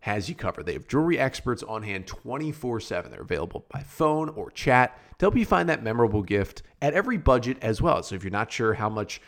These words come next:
you can pay, how much you should pay, really what your mom would want, you know, what kind of jewelry is best,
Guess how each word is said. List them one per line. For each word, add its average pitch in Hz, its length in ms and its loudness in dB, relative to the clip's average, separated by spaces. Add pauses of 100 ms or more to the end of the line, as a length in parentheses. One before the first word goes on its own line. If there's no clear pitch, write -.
(180)
you 117 100 -8
can 147 320 2
pay, - 320 -2
how 107 100 -4
much 110 240 -4
you 117 60 -4
should 151 360 0
pay, - 260 0 (260)
really 151 240 0
what 110 400 -4
your 117 100 -6
mom 104 400 0
would 92 300 0
want, 143 320 2
you 92 80 -12
know, 87 60 -6
what 98 260 -4
kind 117 240 -4
of 98 100 -4
jewelry 107 540 -2
is 101 220 0
best, - 540 0